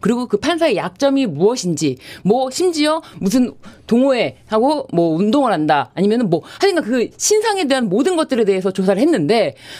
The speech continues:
그게, 어, 법원 내부 게시판에서 몇몇 분들이 "이럴 수가 있느냐, 어떻게 이럴 수가 있느냐, 판사한테"라고 이의를 제기했다가, 그러면 전 이렇게 본인의 이름을 걸고 할 수는 없으니까, 그러면은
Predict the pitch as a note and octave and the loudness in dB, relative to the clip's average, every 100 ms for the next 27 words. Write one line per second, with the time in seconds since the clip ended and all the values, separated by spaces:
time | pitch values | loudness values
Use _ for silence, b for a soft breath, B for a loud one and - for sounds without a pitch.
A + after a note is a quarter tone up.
0 | B - D4+ A#3+ B3 F3+ B2+ b b b | B 0 2 2 2 0 -4 b b b
1 | _ _ - D#3 C#3 G2+ C2+ - - - | _ _ -2 0 0 -2 -6 -10 -18 -20
2 | - - G3+ B3+ C#4 D#3+ D#3+ G#3+ F4 C#4+ | -20 -4 0 2 2 0 0 2 0 -2
3 | - G3 D#3+ C#3+ C3 D3+ B2+ E3 A3 C#4 | -2 -2 0 0 2 2 0 0 2 2
4 | D4 D4 C#4+ F#3+ F3+ C#3 F3+ E3+ B2 B | 2 0 0 0 2 2 2 0 -2 B
5 | - A#3+ G4+ - D4+ C#4+ E3+ G3+ G#3 C#3+ | -2 2 2 0 -2 -2 0 0 0 0
6 | E3+ F#3+ D3 G#3+ F#4 C#4+ C4+ F4+ C#4+ C#4 | 0 0 0 2 2 2 0 -2 0 0
7 | F3+ E3+ C4 G#3+ B2+ - - D4+ D#4 A3+ | 0 0 0 0 -4 -6 -4 0 0 0
8 | C#4 A#3+ - - - - - A3+ E4 E4 | 0 0 -4 -12 -20 -8 -2 2 2 0
9 | - _ _ _ G3 C#4 F4+ - D#3+ F3+ | -4 _ _ _ 0 2 2 -2 -2 -4
10 | - C#3 F#3+ E3 - _ - A#3+ F#3+ F#3+ | -2 0 0 0 -4 _ 0 2 2 2
11 | G#3+ C3+ B B B - - G#3+ A#3+ - | 0 -2 B B B -8 -2 -2 -2 -2
12 | G#3 - b b b - - - A3 C#4+ | 0 0 b b b -20 -20 -2 2 4
13 | E4+ A#3 G3 D#4+ G#4 G4+ E4+ C#4+ B3+ B3+ | 2 0 2 2 4 2 2 0 0 -2
14 | - F3+ E3+ F#3 G#3+ D3 C3 G3+ C4 G#3 | -2 -2 -2 0 0 0 -2 0 2 2
15 | C#3+ E3+ E3+ | 2 0 0